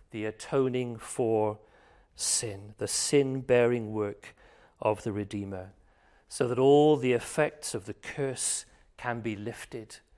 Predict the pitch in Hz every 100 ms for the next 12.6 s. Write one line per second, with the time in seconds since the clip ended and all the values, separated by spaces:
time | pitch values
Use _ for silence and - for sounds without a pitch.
0 | _ _ _ - 147 127 123 113 113 117
1 | 120 135 143 139 135 135 131 - _ -
2 | _ 120 123 110 - - - _ _ _
3 | _ - - 131 110 110 - - 113 135
4 | 139 131 127 127 123 - _ _ 117 117
5 | 110 117 113 110 95 - - - - _
6 | _ _ _ _ _ _ _ _ _ _
7 | _ _ - 123 104 107 - - 139 131
8 | 127 120 - - _ - - 135 120 -
9 | - _ _ _ _ _ _ _ _ _
10 | _ _ _ _ _ _ _ - _ _
11 | - 120 - 117 107 139 151 143 - 139
12 | - - 175 123 90